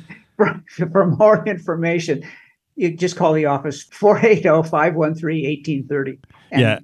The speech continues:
Speaker 1: we'll, we'll get you registered for
Speaker 2: Okay.
Speaker 1: it. So
Speaker 2: Yeah,
Speaker 1: they're
Speaker 2: there's no,
Speaker 1: fun.
Speaker 2: there's
Speaker 1: They're
Speaker 2: no cost or
Speaker 1: interesting.
Speaker 2: obligation, right? They're
Speaker 1: No,
Speaker 2: just, yeah,
Speaker 1: good, good
Speaker 2: complimentary.
Speaker 1: grief, no. It's
Speaker 2: Yeah.
Speaker 1: edu-, it's, it's how can we make you smarter? If that's what y-, you haven't figured out by the intent of all these podcasts that we've been doing for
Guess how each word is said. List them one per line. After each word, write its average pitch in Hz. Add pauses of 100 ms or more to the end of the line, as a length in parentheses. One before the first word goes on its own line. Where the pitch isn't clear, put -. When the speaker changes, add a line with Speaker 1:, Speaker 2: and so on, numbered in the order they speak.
(240)
Speaker 1:
we'll, 156
we'll 175
get 165
you 160
registered 135
for 143
Speaker 2:
Okay. -
Speaker 1:
it. 208
So - (160)
Speaker 2:
Yeah, 127
Speaker 1:
they're 220
Speaker 2:
there's -
no, 330
Speaker 1:
fun. -
Speaker 2:
there's 170
Speaker 1:
They're 202
Speaker 2:
no 233
cost 147
or 151
Speaker 1:
interesting. 135
Speaker 2:
obligation, 104
right? 95
They're 127
Speaker 1:
No, -
Speaker 2:
just, 160
yeah, 92
Speaker 1:
good, -
good -
Speaker 2:
complimentary. 180 (160)
Speaker 1:
grief, 143
no. -
It's 90
Speaker 2:
Yeah. 180
Speaker 1:
edu-, 202
it's, 180
it's 170
how 160 (280)
can 233
we 220
make 233
you 240
smarter? 214
If 135
that's 180
what 180 (260)
y-, 226 (100)
you 180
haven't 180
figured 175
out 165 (260)
by 165
the 139
intent 165
of 151
all 147
these 151
podcasts 151
that 156
we've 147
been 147
doing 139
for 127